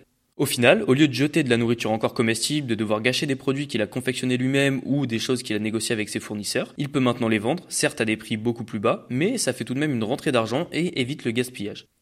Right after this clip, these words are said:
Cela lui permet donc de gagner de l'argent supplémentaire, mais aussi d'éviter d'en perdre. En jetant,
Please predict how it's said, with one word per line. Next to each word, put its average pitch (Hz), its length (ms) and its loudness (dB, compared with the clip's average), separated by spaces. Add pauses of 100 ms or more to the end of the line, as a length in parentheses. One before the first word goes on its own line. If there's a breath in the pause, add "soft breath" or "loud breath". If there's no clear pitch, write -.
(220)
Cela 123 220 4
lui 175 140 4
permet 117 220 6
donc 143 180 4
de 107 80 2
gagner 135 320 4
de 110 80 4
l'argent 175 260 6
supplémentaire, 127 640 0
mais 117 140 2
aussi 117 180 4
d'éviter 139 320 4
d'en 147 140 4
perdre. 98 320 0
En 113 100 4
jetant, 117 380 4